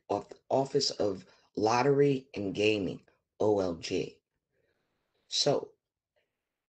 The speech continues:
basically, our concept started off with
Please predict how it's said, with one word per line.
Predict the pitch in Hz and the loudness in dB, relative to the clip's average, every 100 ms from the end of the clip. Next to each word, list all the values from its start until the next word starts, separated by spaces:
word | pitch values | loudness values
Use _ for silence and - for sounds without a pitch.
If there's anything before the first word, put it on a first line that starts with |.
| _ - | _ 4
basically, | 147 233 117 - 101 95 135 - _ _ _ _ - | 4 4 -2 -2 -2 -2 -4 -12 _ _ _ _ -2
our | 165 | -2
concept | 170 127 117 104 - 113 - | -2 -2 -2 -2 0 0 -2
started | - 123 107 104 101 | -2 0 0 0 0
off | 101 110 - | -2 -2 -6
with | 98 104 101 - | -4 -2 -4 -8